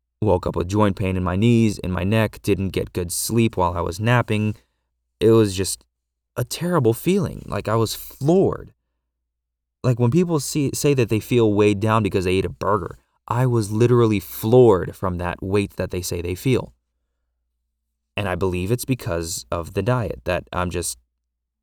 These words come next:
trying to push my body into being all meat, and then my body tr-, says, "Okay, I'll give it a shot,"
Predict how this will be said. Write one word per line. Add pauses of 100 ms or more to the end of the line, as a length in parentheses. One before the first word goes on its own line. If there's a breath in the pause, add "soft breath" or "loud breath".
(200)
trying
to
push
my
body
into
being
all
meat, (340)
and
then
my
body
tr-,
says,
"Okay,
I'll
give
it
a
shot,"